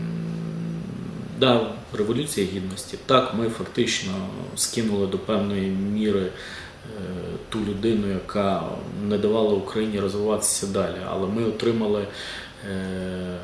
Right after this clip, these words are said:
скажімо, наслідки того, ми отримали анексію Криму, ми отримали фактично війну з Росією, ми в-, отримали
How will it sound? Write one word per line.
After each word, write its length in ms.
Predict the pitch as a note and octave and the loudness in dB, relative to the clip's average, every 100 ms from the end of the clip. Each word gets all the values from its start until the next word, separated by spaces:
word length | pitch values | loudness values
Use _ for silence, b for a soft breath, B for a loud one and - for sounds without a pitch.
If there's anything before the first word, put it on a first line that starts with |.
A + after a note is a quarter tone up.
| F2 E2 D#2+ E2 - - - - - - - | -8 -8 -10 -10 -10 -10 -10 -12 -12 -12 -8
скажімо, 520 | - - G2+ G2 G2 | -4 0 0 0 2
наслідки 520 | A2+ C3 - A2 - - | 4 4 4 0 -4 -6
того, 220 | - G2 F#2+ G2 | -2 -2 -2 -4
ми 80 | G2+ | -4
отримали 580 | - A#2+ A2+ G2+ F#2+ F#2+ | 2 4 4 2 -2 -2
анексію 400 | G2+ G2+ - F#2 | -2 -2 -2 -4
Криму, 320 | - A#2 A2 G2+ | -2 0 0 -2
ми 120 | G2 | -4
отримали 440 | F#2 A#2 G#2+ G2 F#2+ | -4 0 0 0 -2
фактично 760 | - - - - B2 - F#2+ F2+ F#2+ | 0 0 2 2 2 2 -4 -8 -2
війну 300 | A#2 A#2 A#2+ | 2 4 4
з 140 | A2+ G2 | 2 -2
Росією, 460 | F#2+ - B2 G2 F#2 | 0 0 0 0 -2
ми 60 | G2+ | -4
в-, 240 | - - - | -6 -10 -4
отримали 420 | - B2 A2 G#2 | 6 8 8 4